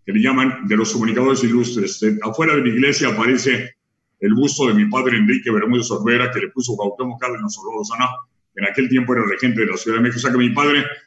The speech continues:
eh, bendito a Dios, es un inmortal, y de eso me siento muy orgulloso, inmortal, porque ahí está su busto, eh, tres veces diputado federal, cuarenta y siete, cincuenta y cincuenta y tres legislatura, dos con el pri, uno con el Partido Auténtico de la Revolución Mexicana,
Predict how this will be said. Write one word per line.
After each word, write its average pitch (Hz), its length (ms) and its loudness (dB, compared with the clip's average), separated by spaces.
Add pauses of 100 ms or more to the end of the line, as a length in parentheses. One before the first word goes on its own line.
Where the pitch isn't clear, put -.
(480)
eh, 107 180 0
bendito 127 380 -2
a - 20 0
Dios, 135 280 0
es - 100 -8
un 143 120 2
inmortal, 110 460 -2
y 104 80 -8
de 127 60 0
eso 120 140 -6
me 117 80 -2
siento 120 300 -4
muy 117 120 0
orgulloso, 123 400 -2
inmortal, 120 360 -4
porque 127 200 -4
ahí 131 40 2
está 127 200 -2
su 120 120 -4
busto, 139 400 -2 (600)
eh, 95 140 -8
tres 147 260 2
veces 135 240 2
diputado 117 360 0
federal, 120 380 0
cuarenta 110 380 0
y 107 80 2
siete, 131 320 0
cincuenta 123 480 2
y 113 40 2
cincuenta 104 440 -4
y 104 80 -6
tres 120 180 0
legislatura, 110 640 -2 (400)
dos 131 220 0
con 120 120 0
el 107 160 2
pri, 147 300 2 (320)
uno 127 180 0
con 110 140 0
el 104 140 2
Partido 110 320 2
Auténtico 120 460 0
de 104 40 2
la 104 80 0
Revolución 104 380 0
Mexicana, 131 560 0